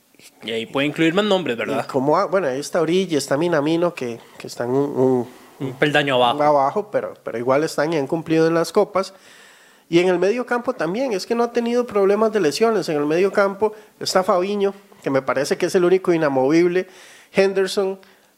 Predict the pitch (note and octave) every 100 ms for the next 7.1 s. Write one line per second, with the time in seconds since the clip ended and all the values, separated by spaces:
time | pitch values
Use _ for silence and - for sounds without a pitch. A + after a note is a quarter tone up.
0 | _ F3+ F3+ F3+ D3+ C#3 F3+ F#3 F#3 F3+
1 | F3+ F3+ _ _ _ - G3+ G3+ F3 -
2 | G3 G3+ F#3+ F#3+ F#3+ - _ - D#3+ F3+
3 | E3+ - F3+ G3 F#3+ G3 F3+ D#3 E3 C#3+
4 | D#3+ E3+ F3 - F3+ F3+ - _ - C#3
5 | C3 A#2 F3 F3+ F3 E3+ F3 F#3+ F#3+ F#3+
6 | _ _ - D#3+ D#3+ - G3+ G#3 G#3 B2+